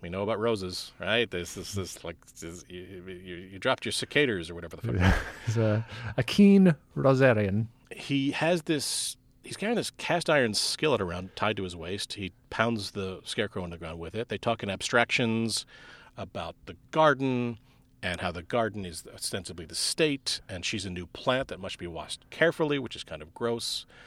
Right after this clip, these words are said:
Speaker 1: They go to a mill, <laughs> which I don't remember from the show. There was no mill in the show, right?
Speaker 2: No.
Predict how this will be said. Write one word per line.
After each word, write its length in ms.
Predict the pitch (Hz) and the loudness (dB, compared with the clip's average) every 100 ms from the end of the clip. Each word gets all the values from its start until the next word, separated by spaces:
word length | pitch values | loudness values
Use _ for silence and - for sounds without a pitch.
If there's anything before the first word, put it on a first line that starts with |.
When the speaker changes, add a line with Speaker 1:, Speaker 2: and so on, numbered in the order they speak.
| - - - - - | -20 -20 -20 -20 -4
Speaker 1:
They 100 | 127 | 0
go 120 | 214 | 2
to 140 | 285 262 | 4 6
a 40 | |
mill, 680 | 160 143 147 123 101 95 - - | 6 6 8 8 6 2 -2 -6
<laughs> 120 | - | -6
which 220 | 139 135 - | -2 -2 2
I 100 | 214 | 2
don't 120 | 247 | 4
remember 240 | 180 160 | 2 2
from 140 | 127 113 | 0 -2
the 60 | |
show. 220 | 98 110 | 0 -2
There 80 | 95 | -2
was 180 | 175 - | -4 -2
no 60 | 143 | -2
mill 420 | 92 87 85 82 | 0 -2 -4 -6
in 120 | 82 | -8
the 80 | 85 | -6
show, 240 | - 107 | -2 -2
right? 360 | 107 151 208 - - - _ _ 98 | -2 -4 -6 -10 -14 -18 _ _ -6
Speaker 2:
No. 240 | 87 82 | -4 -4